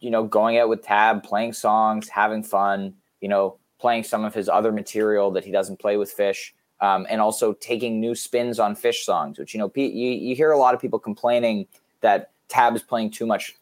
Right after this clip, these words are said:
Fish now after, you know, after the Beacon jams and so many of these songs got kinda reworked for that setting. But, like,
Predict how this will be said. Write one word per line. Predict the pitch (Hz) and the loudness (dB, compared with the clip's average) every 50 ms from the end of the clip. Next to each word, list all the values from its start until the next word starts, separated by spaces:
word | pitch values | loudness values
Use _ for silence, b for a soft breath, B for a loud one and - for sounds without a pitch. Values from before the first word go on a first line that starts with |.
| _ _ _ _ _ - | _ _ _ _ _ -6
Fish | - - 113 98 - - - | 0 2 2 2 0 -2 -6
now | 95 82 71 60 - - - | -6 -6 -6 -6 -8 -6 -2
after, | - 107 107 107 - 117 107 104 | 2 2 2 2 2 2 2 2
you | 90 90 | 2 0
know, | 104 101 | 0 2
after | 98 101 101 - 113 | 2 2 0 0 -2
the | 101 | -4
Beacon | 92 85 113 101 - 107 104 | -2 -2 -4 -4 -2 -4 -2
jams | 92 98 104 98 95 92 90 87 | 0 0 0 0 0 -2 -4 -6
and | 85 76 | -10 -8
so | - - 104 | -6 -4 -2
many | 101 101 98 98 95 | -2 -2 -2 -2 -4
of | 92 | -4
these | 90 90 90 - | -6 -6 -6 -4
songs | - 104 95 92 90 90 87 - | -2 -2 -2 -2 -2 -4 -6 -6
got | - 90 82 - | -4 -4 -4 -4
kinda | - 95 92 85 | -4 -4 -4 -2
reworked | 90 101 107 107 95 107 104 95 - | -2 -2 -2 0 0 0 0 0 -2
for | - - - | -8 -6 -2
that | 92 90 110 - - | 0 0 0 0 -2
setting. | - - 92 - - 87 82 b b b b b b b | -2 0 0 0 0 -2 -4 b b b b b b b
But, | - | 2
like, | 113 123 120 117 - | 4 4 4 2 0